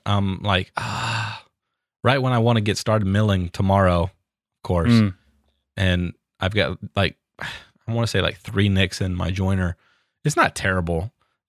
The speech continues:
Speaker 1: You know, it, it, they sand out pretty quick, but it's just annoying
Speaker 2: Yep.
Speaker 1: 'cause you see it and you're like, "Ugh, that nice line."
Speaker 2: Mm-hmm.
Speaker 1: But I'm gonna get started on that tomorrow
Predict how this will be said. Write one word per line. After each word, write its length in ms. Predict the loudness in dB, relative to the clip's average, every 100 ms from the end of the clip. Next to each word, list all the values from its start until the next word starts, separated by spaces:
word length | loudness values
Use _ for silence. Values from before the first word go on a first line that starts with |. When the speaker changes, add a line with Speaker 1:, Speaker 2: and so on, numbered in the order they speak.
| -4
Speaker 1:
You 80 | 0
know, 280 | 2 0 -6 _
it, 140 | -10 -10 -10
it, 160 | -14 _ -2
they 160 | 0
sand 320 | 0 0 2 0
out 160 | 0
pretty 140 | -4 -4
quick, 200 | -4 -4 -2
but 120 | -2
it's 120 | 0
just 200 | -2 -2
annoying 420 | -2 0 0 2
Speaker 2:
Yep. 180 | 2 2 _ -20 -20 _ _ _
Speaker 1:
'cause 380 | -6 -4 -4 -10 _ _ _ _ _
you 200 | -6 -6
see 280 | -4 -2 0
it 180 | 0 -4 _ _ -8
and 100 | -4
you're 100 | -4
like, 160 | -4 -6
"Ugh, 420 | -6 -6 -8 -14 -20 _ _ _ _ _ _
that 160 | -12 -8
nice 240 | -8 -6
line." 380 | -6 -6 -4 -2
Speaker 2:
Mm-hmm. 240 | 0 2 0 -2 _ _ _ _ -2
Speaker 1:
But 240 | 0 0 _ _ _ _ _ _ _ _ _ 2
I'm 60 |
gonna 80 | 4
get 100 | 4
started 200 | 4 4
on 80 | 2
that 120 | -2
tomorrow 320 | -2 -2 -2